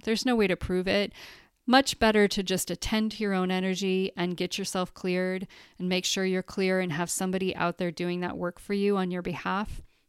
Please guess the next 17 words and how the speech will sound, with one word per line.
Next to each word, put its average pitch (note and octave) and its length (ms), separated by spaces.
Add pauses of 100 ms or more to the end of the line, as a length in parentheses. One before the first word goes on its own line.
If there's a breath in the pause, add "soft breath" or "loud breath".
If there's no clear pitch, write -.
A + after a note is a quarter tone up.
than F#3+ 220
to F#3+ 100
get F3 200
worried F3+ 300
up F3 240
in, F3+ 400 (180)
uh, F3+ 140 (140)
accusing F3+ 480
other F3 180
people F3 500
of, F3 380
you F3 140
know, F3 240 (840)
sending E3 420
you E3 140
bad - 260
shit. - 300